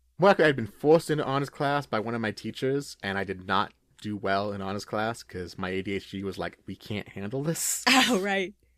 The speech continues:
Speaker 2: So then you ended up with that elective?
Speaker 1: Yeah. I needed a, a couple more writing credits, and so I took creative writing as a class, and the teacher was the most laid-back, like, classical theater nerd of all time, and was like, "Hey,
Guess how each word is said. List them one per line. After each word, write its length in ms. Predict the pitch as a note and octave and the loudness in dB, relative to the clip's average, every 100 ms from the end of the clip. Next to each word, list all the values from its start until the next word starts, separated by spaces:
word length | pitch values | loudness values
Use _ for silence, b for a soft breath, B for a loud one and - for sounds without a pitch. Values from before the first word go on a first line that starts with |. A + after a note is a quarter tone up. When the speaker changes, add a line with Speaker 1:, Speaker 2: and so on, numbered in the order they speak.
| _ _ | _ _
Speaker 2:
So 120 | - | 0
then 160 | G3 G#3 | 4 4
you 80 | F#3 | 4
ended 240 | F#3 F3+ | 4 4
up 140 | F3 F3 | 2 2
with 100 | E3 | 2
that 160 | E3+ | 2
elective? 580 | E3+ E3 D#3+ F3 F3 - _ _ _ - | 2 -2 0 0 0 -2 _ _ _ -2
Speaker 1:
Yeah. 180 | G#2 - _ _ | -2 -2 _ _
I 120 | - | 0
needed 240 | C3+ D3+ C#3 | 6 6 6
a, 240 | C3 B2 - | 6 2 0
a 60 | |
couple 240 | - C3 B2+ | -2 -2 -2
more 240 | B2+ A#2+ | 0 0
writing 300 | A2+ A2 A2 | 0 0 -2
credits, 360 | - G2+ F#2 - | -2 -2 -2 -6
and 120 | G2+ | -4
so 120 | G#2 | 0
I 120 | G2 | 0
took 320 | F#2+ G#2+ - _ | 0 -4 -6 _
creative 300 | - G2+ F#2+ | -6 -4 -2
writing 240 | F#2+ F#2 F#2+ | -2 -2 -4
as 80 | F#2 | -8
a 60 | |
class, 420 | - G2+ F#2 F#2 | -6 -4 -2 -4
and 180 | F#2+ F#2 | -8 -10
the 80 | F2+ | -10
teacher 400 | - A#2 - G#2 | -8 -6 -4 -4
was 460 | F#2+ G2 G2 F2 - _ _ _ | -2 -2 -2 -6 -12 _ _ _
the 140 | A#2 | -2
most 420 | C3 C3+ C3 - A#2+ | 4 4 2 -2 2
laid-back, 880 | B2 C3 C3 A#2+ A#2 A#2 A#2+ - | 4 6 4 2 2 4 2 -2
like, 300 | B2 G#2+ - | -4 -4 -6
classical 540 | - A2+ G#2 - - A2+ | -8 -2 -2 -2 -8 -8
theater 300 | - G#2 G#2 | -6 -4 -2
nerd 220 | G2+ G2+ | -2 -2
of 100 | F#2+ | -2
all 160 | F#2+ F#2+ | -2 -2
time, 460 | - G#2 F#2+ F2 | -4 -2 -2 -2
and 80 | F2+ | -6
was 140 | F2+ | -6
like, 260 | G2 F2+ - | -4 -4 -4
"Hey, 360 | G#2+ G2+ A2 | -8 -8 -8